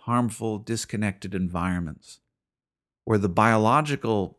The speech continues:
dysfunctions or the biological, their biological proclivities were exaggerated, maybe in very harmful ways, based on the harm they received from parents and loved ones.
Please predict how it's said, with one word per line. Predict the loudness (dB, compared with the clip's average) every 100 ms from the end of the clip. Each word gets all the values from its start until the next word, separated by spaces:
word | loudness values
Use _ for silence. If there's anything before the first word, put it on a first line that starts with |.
| -10
dysfunctions | -10 -2 -2 0 -2 -4 -4 -4
or | -6
the | -4
biological, | 0 2 2 2 0 0 0 0
their | 0
biological | 0 0 2 0 -2
proclivities | -4 -6 -6 -4 -2 0 -2 -2 -12 _ _ _ _
were | -4 -4
exaggerated, | -2 -4 0 0 -2 -2 -2 -2 -6
maybe | -6 -8 -6 -6
in | -4
very | -4 -4
harmful | -6 -4 -4 -4 -4 -4
ways, | -4 -4 -6 -10 -16 _ _ _ _ _
based | -4 -4 -2
on | -2
the | -2
harm | -2 0 2 2
they | 0
received | -2 -4 -6 -6 -6
from | -10 -14
parents | -8 -6 -6 -8 -14 -16 -10
and | -8
loved | -8 -10 -14
ones. | -20 -20